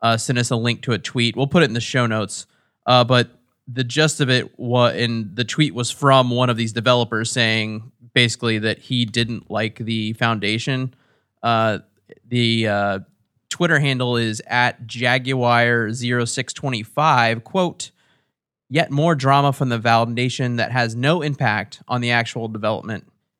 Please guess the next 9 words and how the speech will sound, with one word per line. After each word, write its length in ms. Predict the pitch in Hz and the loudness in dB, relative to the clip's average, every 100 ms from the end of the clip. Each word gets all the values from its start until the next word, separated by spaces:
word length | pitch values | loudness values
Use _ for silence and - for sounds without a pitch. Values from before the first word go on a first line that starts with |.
| _ | _
Hint, 340 | 143 131 113 - _ | 2 2 0 -14 _
most 260 | 135 151 | 2 2
developers 560 | 147 135 127 123 123 123 | 2 2 2 2 0 0
don't 240 | 131 120 | -2 -2
work 200 | 110 120 | -2 -2
for 80 | - | -2
the 100 | 113 | -4
foundation." 580 | 110 107 95 - - - _ _ _ _ _ _ _ _ _ | -2 -4 -4 -10 -12 -20 _ _ _ _ _ _ _ _ _
So, 480 | - 127 120 117 110 | 2 4 4 2 -4